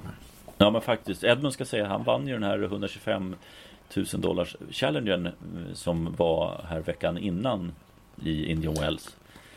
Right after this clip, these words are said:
Speaker 1: Och Edmund har ju splittat med Fidde Rosengren sen vi pratade
Speaker 2: Ja.
Speaker 1: sist också.
Speaker 2: Precis. Eh, det
Speaker 1: Fidde har dragit sig tillbaka.
Speaker 2: Ja.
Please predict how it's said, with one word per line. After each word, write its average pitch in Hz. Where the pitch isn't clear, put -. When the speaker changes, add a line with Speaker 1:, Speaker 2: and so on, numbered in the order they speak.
Speaker 1:
Och 139
Edmund 151
har 165
ju 143
splittat 127
med 110
Fidde 110
Rosengren 107
sen 143
vi 101
pratade 110
Speaker 2:
Ja. -
Speaker 1:
sist -
också. -
Speaker 2:
Precis. -
Eh, 98
det 120
Speaker 1:
Fidde 131
har 131
dragit 143
sig 139
tillbaka. 127
Speaker 2:
Ja. 117